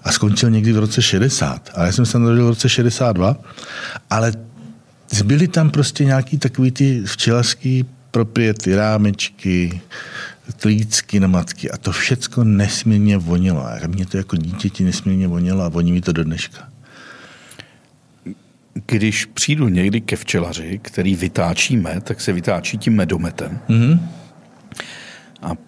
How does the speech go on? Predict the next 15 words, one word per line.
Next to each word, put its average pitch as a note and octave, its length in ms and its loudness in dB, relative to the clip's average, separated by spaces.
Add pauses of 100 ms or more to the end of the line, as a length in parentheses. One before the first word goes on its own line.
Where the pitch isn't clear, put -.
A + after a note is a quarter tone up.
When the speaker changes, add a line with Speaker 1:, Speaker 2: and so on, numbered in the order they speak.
(240)
Speaker 2:
kladu A#2 240 0
si D3+ 160 0
otázku, F#2 500 -2
když F2 200 -4
něco E3+ 280 2
strašně - 560 0
rychle A#2+ 280 0
roztočím, - 640 -2 (1200)
a F2+ 140 -6
to A2+ 200 -2
něco G2+ 420 0
je F2+ 180 2
v - 140 -8
podstatě - 560 -4
med, A2+ 480 -2